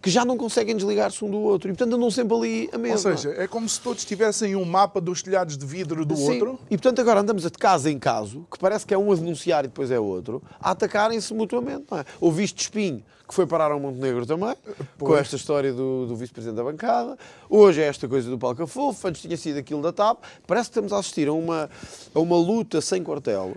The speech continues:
Speaker 2: E não sabemos, à hora que está o programa aí para o ar, o que é que eventualmente já
Speaker 1: Não.
Speaker 2: poderá ter acontecido,
Speaker 1: Sim, e o que é que
Speaker 2: porque
Speaker 1: vai sair amanhã, não
Speaker 2: porque
Speaker 1: sabemos.
Speaker 2: horas de diferença já pode ser o suficiente. Entretanto, há aqui uma questão que eu, eh, tenho que conversar contigo, que é esta revisão, eh,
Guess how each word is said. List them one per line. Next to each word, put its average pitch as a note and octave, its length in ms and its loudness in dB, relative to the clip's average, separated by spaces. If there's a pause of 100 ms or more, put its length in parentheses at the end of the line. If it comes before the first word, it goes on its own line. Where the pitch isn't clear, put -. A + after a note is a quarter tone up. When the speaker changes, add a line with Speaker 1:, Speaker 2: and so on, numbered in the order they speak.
Speaker 2:
E F3+ 60 -4
não F3 140 -6
sabemos, F#3 640 -2
à C#3 80 -4
hora D3+ 240 0
que - 60 -14
está E3+ 200 -6
o D3+ 140 -2
programa D3+ 400 -6
aí D3+ 100 -4
para D3+ 160 -8
o D3 80 -4
ar, F3 180 -4
o F3+ 120 -6
que E3+ 100 -2
é D#3+ 60 -2
que F3 100 -6
eventualmente D#3 540 -6
já F3 80 -4
Speaker 1:
Não. D#3+ 60 -6
Speaker 2:
poderá D#3 440 0
ter E3 280 -2
acontecido, F3+ 680 -2
Speaker 1:
Sim, C#3+ 60 -4
e D3 40 0
o C#3 60 -2
que D#3 80 6
é D3 40 4
que - 20 0
Speaker 2:
porque C#3 80 -4
Speaker 1:
vai D3+ 100 2
sair E3 180 2
amanhã, F3+ 380 -2
não F#3 80 -6
Speaker 2:
porque F3 220 4
Speaker 1:
sabemos. E3+ 200 8
Speaker 2:
horas F3 380 10
de E3+ 100 0
diferença E3 580 -2
já D#3 200 -2
pode D#3 240 -4
ser D3+ 200 -6
o D3+ 40 -6
suficiente. D3+ 480 -8
Entretanto, A3 420 -2
há G#3 80 2
aqui F#3+ 160 -4
uma F#3 160 -6
questão D3+ 300 -10
que C#3+ 100 -12
eu, D3 180 -6 (400)
eh, D#3 540 0
tenho D#3+ 300 0
que D#3 160 0
conversar D3 480 -2
contigo, C#3 340 -4
que - 80 -4
é D3+ 80 4
esta D3 260 2
revisão, C3 720 -4
eh, B2+ 220 -4